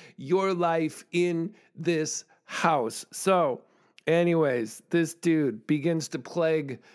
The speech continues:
the house with himself and <laughs> his journey. And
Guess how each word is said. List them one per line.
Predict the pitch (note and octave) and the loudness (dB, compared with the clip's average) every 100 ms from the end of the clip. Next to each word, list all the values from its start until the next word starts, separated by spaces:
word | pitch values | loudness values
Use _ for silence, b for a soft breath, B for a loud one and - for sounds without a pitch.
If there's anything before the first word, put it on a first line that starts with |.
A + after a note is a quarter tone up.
| B | B
the | C3+ E3 | -2 0
house | D#3+ E3 D#3+ C3+ - | 4 4 2 -2 -4
with | C3 F3 D3+ | -2 -2 0
himself | E3+ D#3 C#3+ - E3 D3 B2 - | -4 -2 -4 0 2 2 -2 -6
and | D3 D3+ | -4 -4
<laughs> | - | -2
his | G3+ F3 B2+ | -2 0 -4
journey. | D#3 - F#3+ F#3+ E3 C#3+ A2+ B B D3+ B B _ | -6 0 2 2 0 -4 -8 B B -18 B B _
And | F3+ F#3 F3+ | 0 2 2